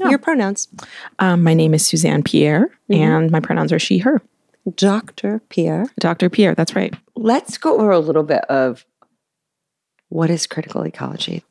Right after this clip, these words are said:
Speaker 1: What is critical ecology?
Speaker 2: A question no one's ever asked you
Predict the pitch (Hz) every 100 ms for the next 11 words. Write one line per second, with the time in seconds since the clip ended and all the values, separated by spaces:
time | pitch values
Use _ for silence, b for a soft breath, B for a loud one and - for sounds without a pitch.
0 | - 147 156 - - 190 160 - - -
1 | - - 220 B B B 185 190 180 190
2 | 170 170 175 170 - 165 170 - 160 -
3 | 208 196